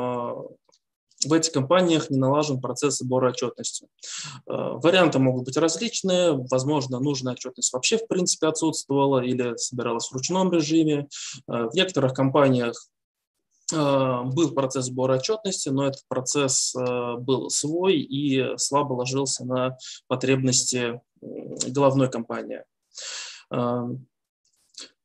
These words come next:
также в части компании существующее программное обеспечение фиксирует продажи только в момент отгрузки от склада, как пример, и, соответственно, данные в отчеты по-, попадают,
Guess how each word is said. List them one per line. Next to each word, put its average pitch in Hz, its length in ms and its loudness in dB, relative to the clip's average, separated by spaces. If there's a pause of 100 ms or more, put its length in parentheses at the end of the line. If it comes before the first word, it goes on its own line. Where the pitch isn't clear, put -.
(100)
также 180 400 6
в 135 80 0
части 156 280 2
компании 151 420 2
существующее - 640 -2
программное 143 360 -2
обеспечение 180 540 -2
фиксирует 139 520 -2
продажи 127 380 0
только 151 340 -2
в - 20 -6
момент 127 320 0
отгрузки 127 420 -4
от 123 120 -2
склада, 196 580 4
как 160 220 0
пример, 156 420 0 (280)
и, 139 200 0
соответственно, 131 580 -2
данные 131 380 2
в 123 40 0
отчеты 131 480 -4
по-, 127 180 -8 (180)
попадают, 131 560 2